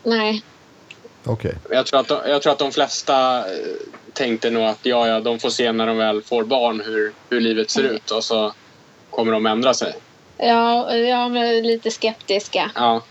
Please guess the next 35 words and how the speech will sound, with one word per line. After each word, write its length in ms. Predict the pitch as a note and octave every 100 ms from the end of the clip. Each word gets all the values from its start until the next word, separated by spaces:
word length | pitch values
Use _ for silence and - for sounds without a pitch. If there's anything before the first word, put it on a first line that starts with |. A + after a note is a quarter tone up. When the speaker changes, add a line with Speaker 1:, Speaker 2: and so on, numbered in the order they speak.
| -
Speaker 2:
Men 120 | - G#2
ni 60 |
visar 300 | G2 G2 -
dem 120 | F#2+
fel? 180 | F2 F#2 - - - _
Att 80 | -
de 120 | F2
hade 180 | E2+ E2+
fel? 120 | B3
Speaker 1:
Ja, 200 | B3 A#3 A3+
vi 200 | G#3+ G#3+
visar 260 | G#3+ G#3
dem 140 | G#3 G#3
fel. 420 | G#3+ G3 G3 A3
<laughs> 100 | A#3+ - E4 E3+ C#4+ C#4+ B3 - - - -
Ja, 340 | G#3 G#3 G#3 G#3
big 200 | G#3 G3+
time. 220 | - G3 G#3
Och 160 | G#3+
nu, 320 | G#3 A#3 A3 G#3+
och 80 |
sen, 420 | G#3 A3 A#3+ A3 G3
alltså, 280 | A3 A3
sen 220 | A3 A3+ A#3
när 180 | A3+
vi 60 | G#3+
väl 220 | G#3 G3+
kom 220 | - G#3
iväg 420 | G#3 A3 D4+ F#3+ G#3
så 60 | G#3
har 80 |
det 80 | G3+
bara 340 | G3 G3 G#3 A3
varit, 360 | G3+ F#3+ F#3 - - - - - -
ja, 200 | - F#3+